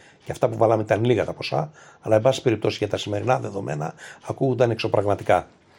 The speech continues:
Τα αποδέχθησαν οι αντιπρόσωποι με τους κανόνες και, που ισχύουνε, διεθνείς και εγχώριους,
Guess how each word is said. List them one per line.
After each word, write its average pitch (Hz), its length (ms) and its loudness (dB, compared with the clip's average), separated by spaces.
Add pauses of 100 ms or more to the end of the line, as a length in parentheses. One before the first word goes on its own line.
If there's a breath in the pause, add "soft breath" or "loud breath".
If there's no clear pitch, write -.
(680 loud breath)
Τα 127 80 4
αποδέχθησαν 117 720 2
οι 107 40 2
αντιπρόσωποι 101 520 -2
με 104 100 -2
τους - 280 -10
κανόνες 104 560 0
και, 98 120 -4
που 92 340 -6
ισχύουνε, 117 640 -2
διεθνείς 104 560 -2
και - 100 -8
εγχώριους, - 720 -6